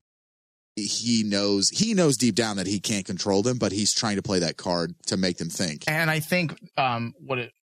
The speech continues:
Speaker 2: what they were trying to do or say, uh,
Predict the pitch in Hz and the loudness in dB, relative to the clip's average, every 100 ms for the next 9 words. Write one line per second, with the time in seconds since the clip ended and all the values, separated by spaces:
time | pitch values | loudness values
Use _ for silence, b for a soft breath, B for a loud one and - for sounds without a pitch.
0 | _ _ _ _ _ _ _ - 127 131 | _ _ _ _ _ _ _ -2 2 4
1 | 117 - 139 123 95 98 113 117 107 95 | 2 2 0 0 0 0 2 4 4 2
2 | - 113 110 98 92 - 113 | 2 2 2 2 -2 -4 -4